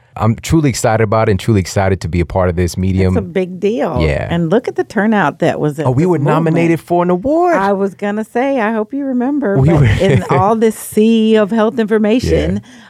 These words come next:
Speaker 2: among the top choices for the Academy of Podcasters,
Speaker 1: Yeah.
Speaker 2: we were in that group of nominees.
Speaker 1: It's crazy, right? It,
Speaker 2: Mm-hmm.
Speaker 1: it was like the Grammys,
Speaker 2: It
Speaker 1: right?
Speaker 2: really
Speaker 1: They had the
Speaker 2: was.
Speaker 1: little
Speaker 2: It was well
Speaker 1: music
Speaker 2: done.
Speaker 1: playing and they put it up there.
Speaker 2: <laughs>
Speaker 1: And, you know, so it was really awesome.
Speaker 2: It
Speaker 1: And,
Speaker 2: was.
Speaker 1: and thank you guys for,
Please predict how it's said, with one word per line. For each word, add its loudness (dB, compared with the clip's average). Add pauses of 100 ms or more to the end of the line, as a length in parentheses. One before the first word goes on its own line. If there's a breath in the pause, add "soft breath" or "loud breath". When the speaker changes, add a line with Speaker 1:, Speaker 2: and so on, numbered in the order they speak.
Speaker 2:
among 0
the -2
top -4 (140)
choices -2
for 0
the 0
Academy 0
of -4
Podcasters, -4
Speaker 1:
Yeah. -6 (100)
Speaker 2:
we 2
were 2
in 2
that -4
group -10
of -20
nominees. -20
Speaker 1:
It's 0
crazy, -2
right? 0
It, 0
Speaker 2:
Mm-hmm. -2
Speaker 1:
it 2
was 2
like 0
the 0
Grammys, 0
Speaker 2:
It 0
Speaker 1:
right? 2
Speaker 2:
really 0
Speaker 1:
They 0
had 0
the 2
Speaker 2:
was. 2
Speaker 1:
little 2
Speaker 2:
It 0
was 2
well 0
Speaker 1:
music 0
Speaker 2:
done. 0
Speaker 1:
playing 2
and 0
they 0
put 0
it -2
up -2
there. 0
Speaker 2:
<laughs> -4 (140)
Speaker 1:
And, 0
you 0
know, 2
so 0
it 4
was 2
really 2
awesome. 0
Speaker 2:
It 0
Speaker 1:
And, 0
Speaker 2:
was. -4
Speaker 1:
and 0
thank 0
you 0
guys 2
for, 2